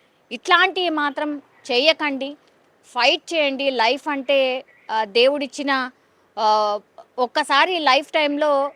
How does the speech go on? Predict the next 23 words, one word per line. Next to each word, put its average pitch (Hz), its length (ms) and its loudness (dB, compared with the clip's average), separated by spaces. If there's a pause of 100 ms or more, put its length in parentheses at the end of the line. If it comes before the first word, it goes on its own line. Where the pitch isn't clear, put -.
(240)
నువ్వేంటో 262 540 2
నిరూపించుకో 302 680 -4
అని 285 200 0
మనకు 277 340 -6
ఒక 277 40 -2
ఛాన్స్ 285 420 -4
ఇస్తూ 285 220 -6
ఉంటాడు. 254 320 0
అట్లాంటిది 262 760 -2 (520)
అర్థాంతరంగా 294 880 2 (440)
తనువు 302 180 0
చాలించడంలో 269 680 0
అసలు 247 280 -2
మీనింగ్ 277 380 -2
లేదు. 254 340 -4
ఇప్పుడు 269 500 0 (380)
ఎటు 247 180 2
కాకుండా 330 480 2
అయిపోయినరు. 277 560 0 (600)
ఆ, 247 180 4 (100)
ఇట్లాంటివి 349 840 2
ఎన్నో 311 340 4
కోకొల్లలు. 302 640 4